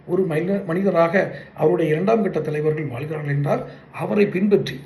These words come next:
அவருடைய வழிமுறைகளை அல்ல, அவர் தரும் பணத்தை வாங்கி, அந்த பணத்தில் தன் வாழ்வியல் அமைத்துக் கொண்டவர்கள்,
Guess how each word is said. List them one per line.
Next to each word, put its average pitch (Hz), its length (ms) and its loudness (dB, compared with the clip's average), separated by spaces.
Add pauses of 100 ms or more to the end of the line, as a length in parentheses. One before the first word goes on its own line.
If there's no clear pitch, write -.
(140)
அவருடைய 143 360 -4
வழிமுறைகளை 180 520 2
அல்ல, 190 300 -4 (340)
அவர் 165 200 -4
தரும் 190 240 0
பணத்தை 214 380 0
வாங்கி, 156 440 0
அந்த 175 220 -4
பணத்தில் 285 400 -2
தன் 226 160 0
வாழ்வியல் 285 380 0
அமைத்துக் 214 280 0
கொண்டவர்கள், 147 420 -2